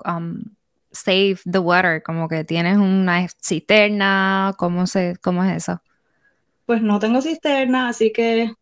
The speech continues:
Speaker 2: lava-, a llenar la lavadora, <laughs>
Speaker 1: Ah. <laughs>
Speaker 2: la
Speaker 1: Estamos
Speaker 2: bañera.
Speaker 1: utilizando todos los trucos boricuas.
Speaker 2: Exacto, eso es lo que hay. <laughs> Lo, lo, como buen puertorriqueño, los candungos, <laughs> llenarlos de agua.
Speaker 1: Ajá.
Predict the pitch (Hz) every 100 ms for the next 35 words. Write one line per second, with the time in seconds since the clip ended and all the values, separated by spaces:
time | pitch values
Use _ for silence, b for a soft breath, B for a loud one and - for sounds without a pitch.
0 | _ 214 202 196 190 208 196 202 220 233
1 | 233 226 262 320 320 311 240 - - -
2 | - 175 196 226 - 220 571 240 269 403
3 | - 320 - 277 269 269 262 320 311 381
4 | 381 381 370 359 339 339 262 254 277 320
5 | 302 277 262 269 247 233 226 220 196 180
6 | 180 _ - 262 - 240 226 233 - 220
7 | 233 269 247 247 214 175 220 - 359 311
8 | 220 - 220 214 - B B - 226 226
9 | 233 233 262 285 277 277 269 233 220 -
10 | 208 208 202 285 330 294 311 226 - _
11 | - 285 233 233 233 226 196 214 233 226
12 | 214 220 254 302 330